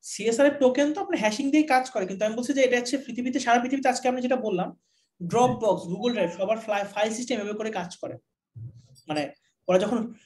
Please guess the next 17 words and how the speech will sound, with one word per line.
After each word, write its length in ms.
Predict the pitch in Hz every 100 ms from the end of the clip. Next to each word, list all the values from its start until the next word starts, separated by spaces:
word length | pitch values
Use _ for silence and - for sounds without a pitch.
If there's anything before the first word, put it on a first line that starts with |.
| _ _ _ _ _ _
ফাইলটাকে 460 | - 220 240 262 247
স্টোর 320 | - 302 320
করে 220 | 233 214 285 - _ _ _ _ _ _ _ _ _ _ _ _ _ _ _ _ _ _ _ _ _ _ _ _ _ _ _ _ _ _ -
তখন 180 | 214 247
এই 100 | 240
মেকানিজমটাকে 560 | 226 240 240 - 233
ফলো 240 | 233 175 165
করে, 200 | 127 - _ _ -
মাত্র 200 | 170 175
যেটা 140 | 175
বললাম, 260 | 170 151 147
এই 80 | 151
যে 60 |
চাকে-, 300 | 170 190 196
আহ, 100 | 170
চাঙ্কিং 400 | 160 208 214 226
করা, 240 | 175 127